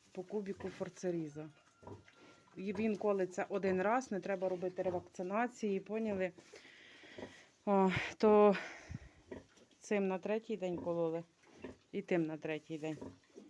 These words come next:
Дивіться, які лялечки. Це обалденно. Один, правда, кабанчик, у нього передня ножка, е, вона крива, він на неї кульгає, на,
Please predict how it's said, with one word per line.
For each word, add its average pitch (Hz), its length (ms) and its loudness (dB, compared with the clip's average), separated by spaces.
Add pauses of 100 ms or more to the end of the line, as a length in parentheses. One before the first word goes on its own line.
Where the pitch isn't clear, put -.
(200)
Дивіться, 190 400 -4
які 170 400 0
лялечки. 156 520 -4 (1500)
Це 220 300 4
обалденно. 175 680 0 (520)
Один, 220 300 6
правда, 220 340 4
кабанчик, 226 600 2
у 180 60 -4
нього 196 340 0
передня 196 480 2
ножка, 202 440 0 (500)
е, 202 220 6
вона 202 280 2
крива, 214 380 4
він 196 160 4
на 202 80 0
неї 202 260 -2
кульгає, 190 540 4
на, 185 420 2